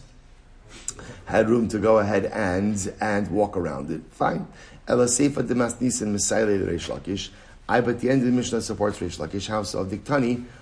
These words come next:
haya bal chavis rishon bal kora achron. If the owner of the barrel was walking first, and ultimately, again, the owner of the beam behind him, nishbara chavis bekora chayiv, and then the beam guy slams into the kora, into the barrel guy in front of him.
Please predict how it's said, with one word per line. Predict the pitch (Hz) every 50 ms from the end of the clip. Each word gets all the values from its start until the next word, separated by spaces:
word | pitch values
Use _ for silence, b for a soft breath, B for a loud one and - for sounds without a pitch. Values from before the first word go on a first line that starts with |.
| B B
haya | - - - 151 156 151 143
bal | - 131 127 120 -
chavis | - 131 127 117 113 -
rishon | - 107 101 - 107 107 107
bal | 107 104 101
kora | - - 101 104 107 -
achron. | - 98 95 - - 67 65 57 52 - B B B B B B
If | - - 147 143 -
the | 139 135
owner | - - 104 104 101 104
of | - - 107 95 95
the | 107
barrel | 87 101 104 107 107 104
was | 101 104 98 -
walking | 98 104 104 - 104 107 101
first, | - 98 101 104 98 - - - B B B B B B B
and | - 120
ultimately, | 120 117 113 113 - 110 107 104 - 107
again, | 101 98 95 107 107
the | 107
owner | 82 95 104 101 104
of | 98 87
the | 90
beam | 90 107 110 107 101
behind | 104 101 120 135 139 131
him, | - 113 110 107 101 B B B B B B -
nishbara | - 151 139 - - - 101 104 101
chavis | - 107 104 104 101
bekora | - - 101 - - 107 123 135
chayiv, | 131 - 135 135 127 113 113 110 - - B B B B B -
and | 110 113
then | 113 110
the | 104
beam | 98 92 120 135 135 127
guy | 117 117 113 110 107
slams | - - - - 120 120 117 117 101 -
into | - 107 104 98
the | 101 107 101
kora, | 92 - - 113 120 120 117 113
into | - 104 98 - 92
the | 95 92
barrel | 87 110 117 117 110 110
guy | 95 98 90
in | 95 92 82
front | - - 78 76 76 -
of | 73
him. | - - 107 107 101